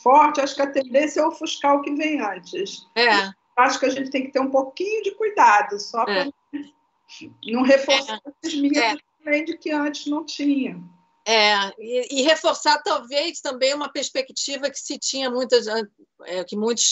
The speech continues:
Speaker 2: tinham sobre a própria história do, da produção do conhecimento científico, né, como determinados conhecimentos que se a gente consegue reconhecimento e plena legitimidade, eles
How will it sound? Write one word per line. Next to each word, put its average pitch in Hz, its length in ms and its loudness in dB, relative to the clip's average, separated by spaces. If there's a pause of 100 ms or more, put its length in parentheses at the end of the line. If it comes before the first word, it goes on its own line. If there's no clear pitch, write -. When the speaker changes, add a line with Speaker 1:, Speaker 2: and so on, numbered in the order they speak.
Speaker 2:
tinham 269 260 0
sobre 269 440 0 (280)
a - 140 6
própria 277 320 2
história 277 460 0
do, 226 200 -2
da 214 140 -2
produção 247 480 0
do 247 80 -12
conhecimento 240 540 -4
científico, 226 640 -6
né, 208 220 0
como 233 240 -2
determinados 233 1080 0
conhecimentos 233 880 0
que - 120 -16
se - 180 -4
a 226 80 2
gente 226 340 -8
consegue 233 520 -4
reconhecimento 220 840 -6
e 202 120 -20
plena 214 300 -2
legitimidade, 208 1000 0 (380)
eles 247 400 2